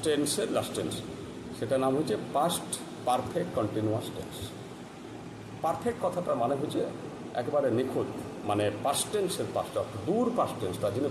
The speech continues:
পারফেক্ট কথাটা ব্যবহার হয়, পাস্ট পারফেক্ট কন্টিনিউয়াস টেন্স। এর ফর্ম কি? হ্যাড,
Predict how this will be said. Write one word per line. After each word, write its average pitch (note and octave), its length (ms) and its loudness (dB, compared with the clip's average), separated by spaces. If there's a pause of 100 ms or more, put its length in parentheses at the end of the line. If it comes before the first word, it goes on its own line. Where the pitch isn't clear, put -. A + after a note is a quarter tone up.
পারফেক্ট - 360 -2
কথাটা - 280 -2
ব্যবহার D2+ 220 -2 (100)
হয়, C#2 140 -2 (600)
পাস্ট E3 240 2 (120)
পারফেক্ট - 380 -2
কন্টিনিউয়াস - 440 -6
টেন্স। - 200 -12 (140)
এর C3 140 0
ফর্ম F3+ 260 4
কি? B3+ 120 2 (2250)
হ্যাড, D#3+ 260 4